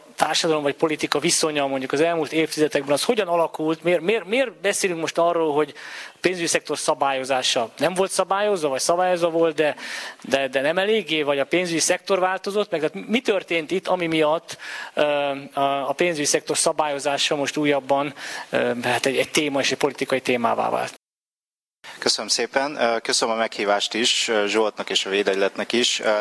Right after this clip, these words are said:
Speaker 2: nagyon hasznos ez a kezdeményezés, és nagyon örülök, hogy itt lehetek. Ö, let me just offer you a couple of remarks in English for our English-speaking friends. Uh, it's, it's a great honor to be on this panel, uh,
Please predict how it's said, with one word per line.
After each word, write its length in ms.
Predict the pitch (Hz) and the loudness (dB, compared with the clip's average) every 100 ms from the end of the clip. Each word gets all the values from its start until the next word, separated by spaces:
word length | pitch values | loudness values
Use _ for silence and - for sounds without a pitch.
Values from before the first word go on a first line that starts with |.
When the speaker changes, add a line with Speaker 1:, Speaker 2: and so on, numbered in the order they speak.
| 104 | -2
Speaker 2:
nagyon 280 | 104 113 107 | 0 0 2
hasznos 360 | 104 101 101 - | 0 -2 -6 -6
ez 120 | 98 | -4
a 60 | 95 | -2
kezdeményezés, 800 | - 101 98 98 98 95 98 - | 0 0 0 0 0 2 2 2
és 220 | 92 - | 0 0
nagyon 220 | 98 95 | 0 2
örülök, 280 | 95 95 92 | 2 2 0
hogy 120 | 92 | 0
itt 100 | 95 | 0
lehetek. 440 | 120 120 139 139 - - - - - | 2 2 0 0 -4 -8 -8 -8 -2
Ö, 60 | 110 104 110 | 0 0 0
let 160 | 123 143 | -2 -4
me 60 | 135 | -2
just 360 | 127 - - - | 0 0 -4 -2
offer 300 | 120 - 117 | -2 0 -2
you 160 | 110 | 0
a 40 | 104 | 0
couple 300 | - 120 117 | 2 0 0
of 120 | 98 | 0
remarks 400 | 110 104 101 - | 0 2 2 0
in 60 | 104 | 0
English 300 | 101 101 - | 0 0 2
for 140 | 104 | 2
our 80 | 98 | 0
English-speaking 600 | 113 117 - 104 101 98 | 0 0 0 -2 -2 0
friends. 360 | - 101 98 | 0 0 0
Uh, 80 | 104 | 2
it's, 320 | 101 101 - | 2 2 -2
it's 160 | 101 - | -2 -2
a 40 | |
great 240 | 95 101 101 | 0 0 2
honor 220 | 98 92 | 0 0
to 100 | - | -4
be 180 | 95 95 | 0 0
on 100 | 90 | 2
this 160 | 90 | 0
panel, 380 | - 98 95 90 90 | 0 -2 -2 0 2
uh, 240 | 92 90 | 0 0